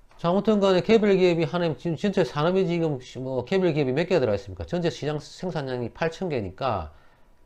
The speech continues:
어, 개별 기업 한, 한, 한 개, 개별 기업당에 여덟 개 생산하니까 요 시장 안에 몇 개의 기업이 들어있어?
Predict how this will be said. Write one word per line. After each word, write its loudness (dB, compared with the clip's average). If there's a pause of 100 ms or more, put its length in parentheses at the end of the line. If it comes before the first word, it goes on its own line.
어, -6
개별 2
기업 -4
한, -6
한, -8
한 -4
개, 0
개별 0
기업당에 -4
여덟 2
개 0
생산하니까 -8 (460)
요 -2
시장 -4
안에 -2
몇 -2
개의 0
기업이 -2
들어있어? -8